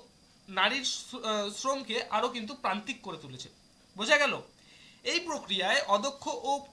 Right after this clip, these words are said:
অপ্রশিক্ষিত শ্রমিকের চূড়ান্ত প্রান্তিকীকরণ কিন্তু ঘটেছে। ঠিক আছে, কারণ পার্শ্বকালীন ক্ষণস্থায়ী কাজে এই ধরনের কিন্তু শ্রমিকের নিয়োগ করা হচ্ছে।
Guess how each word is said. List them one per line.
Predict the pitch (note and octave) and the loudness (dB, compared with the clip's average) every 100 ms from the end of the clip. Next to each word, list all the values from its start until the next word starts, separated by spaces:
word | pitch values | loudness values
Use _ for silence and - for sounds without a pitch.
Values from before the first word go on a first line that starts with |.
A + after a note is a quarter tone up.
| - | 0
অপ্রশিক্ষিত | A#3 C4 - C#4 C4+ B3 - C4+ E3+ | 2 2 0 -6 -4 -6 -6 -8 -6
শ্রমিকের | C#3 - - B3+ A#3+ C4 D4 - | -12 -14 -10 -6 -4 -4 -6 -8
চূড়ান্ত | C#4+ D#4 D#4 D4 D#4+ D#4 - | -2 0 0 -2 -8 -8 -4
প্রান্তিকীকরণ | B3 A#3 A#3 B3+ B3+ A#3+ G#3+ A3+ | 0 0 -2 -6 -6 -4 -6 -8
কিন্তু | G3+ G#3 | -12 -12
ঘটেছে। | F3 C#3 - A#2+ - - - - - | -12 -12 -14 -16 -20 -20 -20 -20 -6
ঠিক | D4 | 0
আছে, | D4+ A#3 B2+ - - - - - - | 2 2 -6 -12 -20 -20 -20 -6 2
কারণ | C#4+ A#3+ B3 C#4 | 4 4 2 -2
পার্শ্বকালীন | B3 A3+ - F4+ D4+ C#4+ D4+ | 2 4 2 -2 -2 -2 -4
ক্ষণস্থায়ী | C#4 A3+ B3 C4+ - G#3 D4 | -6 -6 -6 -8 -6 -6 -2
কাজে | G3 D#3 G3+ - - - - - - | -2 -2 -6 -8 -14 -20 -20 -20 -6
এই | A#3 D4+ | -2 -2
ধরনের | C4 A#3 G3+ F#3+ G#3 | -2 -4 -4 -6 -6
কিন্তু | G3+ G#3+ | -8 -10
শ্রমিকের | C4 G3 G3 G3+ B3 - - - | -10 -8 -6 -4 -4 -4 -10 -16
নিয়োগ | F3+ A3 B3 | -6 -4 -4
করা | F3+ D#3 | -4 -6
হচ্ছে। | D3+ C3+ - | -6 -12 -16